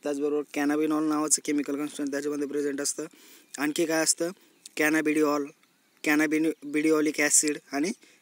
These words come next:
कॅनाबिक्रोम ना, बिक्रोमिन नावाचं chemical कॉन्स्टिट्युएंट त्याच्यामध्ये present असतं. आणि आणखी काय पाहिलं आहे त्याच्यामध्ये? त्याचे uses कशाचे? कॅनॅबिसचे. It is used as a narcotic, then sedative,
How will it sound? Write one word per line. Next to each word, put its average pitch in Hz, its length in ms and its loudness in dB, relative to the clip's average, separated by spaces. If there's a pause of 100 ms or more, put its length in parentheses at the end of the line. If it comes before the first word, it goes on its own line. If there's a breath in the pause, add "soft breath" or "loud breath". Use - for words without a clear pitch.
(160 soft breath)
कॅनाबिक्रोम 165 1160 0
ना, 156 100 4 (140)
बिक्रोमिन 170 500 -2
नावाचं 147 460 2 (260)
chemical 135 360 0
कॉन्स्टिट्युएंट 131 460 -6
त्याच्यामध्ये 131 380 -4 (160)
present 135 360 -2
असतं. 117 220 -8 (520 loud breath)
आणि 139 140 -2
आणखी 156 280 0
काय 180 180 2
पाहिलं 175 260 2
आहे 180 60 4
त्याच्यामध्ये? 175 540 -2 (180)
त्याचे 147 240 2
uses 165 540 4 (540)
कशाचे? 170 400 -2 (260)
कॅनॅबिसचे. 151 560 2 (380 loud breath)
It 139 60 -4
is 160 120 0
used 156 260 -2
as 151 160 -2
a 156 40 -4
narcotic, 151 500 -2 (240)
then 143 140 2 (100)
sedative, 156 480 2